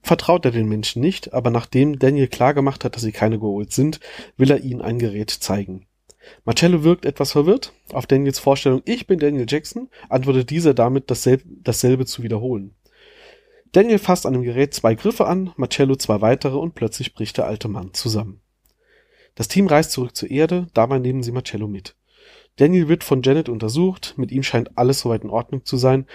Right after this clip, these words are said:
Janet berichtet aber, Marcello habe einige Verbrennungen und Narben am Rücken, vermutlich von Folter. Er ist sehr alt, allzu lange würde er wohl nicht mehr leben. Im Besprechungsraum sitzt S G eins mit Hammond zusammen.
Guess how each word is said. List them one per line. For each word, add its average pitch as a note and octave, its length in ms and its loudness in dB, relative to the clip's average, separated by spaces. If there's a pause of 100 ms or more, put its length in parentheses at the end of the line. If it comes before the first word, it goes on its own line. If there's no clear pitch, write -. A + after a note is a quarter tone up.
(260)
Janet B2+ 240 4
berichtet A#2 400 -2
aber, A2+ 220 0
Marcello A2+ 480 0
habe G#2 280 0
einige B2 360 2
Verbrennungen A2+ 580 -2
und G#2+ 180 -12
Narben A2+ 380 2
am A#2+ 120 -4
Rücken, A#2+ 400 -4 (260)
vermutlich A2+ 480 -4
von G#2+ 160 -4
Folter. G2 480 -6 (1300)
Er C#3+ 140 6
ist - 140 -4
sehr D#3+ 260 4
alt, A#2+ 340 -2 (320)
allzu C#3+ 360 2
lange C3+ 400 2
würde B2+ 160 2
er A#2 120 0
wohl A2+ 120 -6
nicht A2 240 -10
mehr G#2+ 100 -4
leben. G#2 320 -12 (1200)
Im D#3+ 120 2
Besprechungsraum F3 760 0
sitzt D3 260 -2
S - 200 -8
G - 80 -4
eins C3+ 260 0
mit B2 160 -4
Hammond C3+ 220 -2
zusammen. G2+ 420 -10